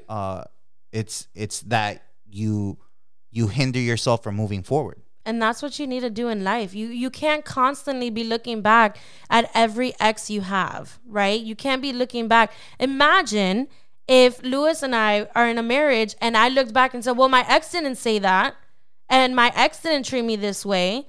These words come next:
Speaker 2: It would just ruin our relationship because you're bringing old,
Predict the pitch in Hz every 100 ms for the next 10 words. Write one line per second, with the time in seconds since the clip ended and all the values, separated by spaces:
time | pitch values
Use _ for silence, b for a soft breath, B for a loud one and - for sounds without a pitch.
0 | - - - - 285 294 311 349 339 233
1 | 277 359 339 277 247 247 240 453 - 262
2 | - 185 - 240 294 254 269 226 254 330
3 | 359 311 262 269 302 311 254